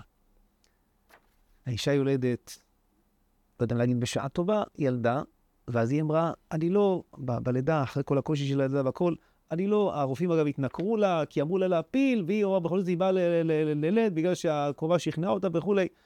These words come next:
הרופאים התנכרו אליה, והייתה לידה לא פשוטה. ואז היא אומרת, "קחו אותו, קחו אותו", היא אפילו לא רצתה לראות אותו, כי מה שאמרו הרופאים, השם ישמור.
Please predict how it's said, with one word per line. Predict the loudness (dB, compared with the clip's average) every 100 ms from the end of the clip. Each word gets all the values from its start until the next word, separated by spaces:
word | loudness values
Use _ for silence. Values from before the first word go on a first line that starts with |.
| _ _ -2
הרופאים | 0 2 0 0
התנכרו | -2 -2 -4 -2 0 2
אליה, | 2 -2 -4 -12 _ _ -2
והייתה | 0 2 0
לידה | 2 0 -2 -8 -2
לא | 0 0
פשוטה. | -2 -8 -2 -2 -2 -8 _ _ _ _
ואז | 0 0
היא |
אומרת, | 0 0 -2 -16
"קחו | -6 -2
אותו, | 0 0
קחו | -2 -4
אותו", | 0
היא | -2 -2
אפילו | 0 0
לא |
רצתה | 0 0 0
לראות | 0 -2
אותו, | -4
כי | -4 -4
מה | -2 -4
שאמרו | -2 0 2
הרופאים, | 2 0 -2 -2 0
השם | 0 -2
ישמור. | -2 -2 -4